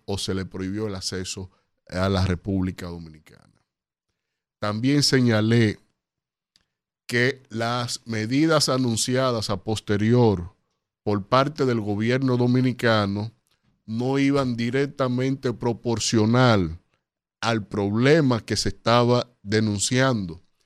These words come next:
y todo lo contrario a efecto de control, señalé que podía inclusive comprometer la responsabilidad internacional del Estado dominicano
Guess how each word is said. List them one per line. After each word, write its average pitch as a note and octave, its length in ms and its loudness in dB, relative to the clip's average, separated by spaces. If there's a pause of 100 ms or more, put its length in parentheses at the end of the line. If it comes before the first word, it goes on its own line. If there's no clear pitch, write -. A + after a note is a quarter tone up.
(320)
y G#2+ 120 -10
todo B2+ 360 -2
lo C#3 160 -2
contrario C3 640 0
a G#2 40 2
efecto C3 560 -4
de B2 100 -4
control, B2 640 -2 (440)
señalé B2+ 880 2 (480)
que G#2+ 120 -4
podía G#2+ 440 -6
inclusive B2+ 640 -4
comprometer B2 960 -4 (120)
la G#2+ 240 -6
responsabilidad G#2+ 1040 -6
internacional A#2 920 -4
del A2 160 -2
Estado A#2+ 400 -2
dominicano A#2+ 880 0